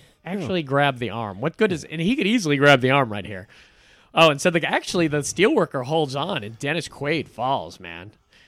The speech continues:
Speaker 1: And this is the great scene where right as he about to hit the ground, that sucker wakes up. And he <laughs> is shocked as shit.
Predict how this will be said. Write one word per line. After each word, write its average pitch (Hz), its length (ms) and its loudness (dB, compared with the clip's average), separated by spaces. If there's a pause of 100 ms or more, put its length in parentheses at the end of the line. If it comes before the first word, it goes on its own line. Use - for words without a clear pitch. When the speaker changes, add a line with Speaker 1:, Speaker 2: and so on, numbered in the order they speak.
(140)
Speaker 1:
And 131 80 -8
this 135 80 -6
is 120 80 -12
the 117 80 -10
great 120 280 -4
scene 135 260 -4
where 107 280 -8
right 233 580 0 (220)
as 165 180 -6
he 131 260 -4 (180)
about 151 280 0
to 139 60 -8
hit 156 200 -2
the 131 180 0
ground, 151 560 -4 (140)
that 123 180 -10
sucker 131 260 -6
wakes 110 300 -6
up. 101 200 -6 (1000)
And 120 100 -6
he 139 160 0
<laughs> 151 80 6
is 147 120 0
shocked - 600 -2
as 123 220 -4
shit. - 340 -4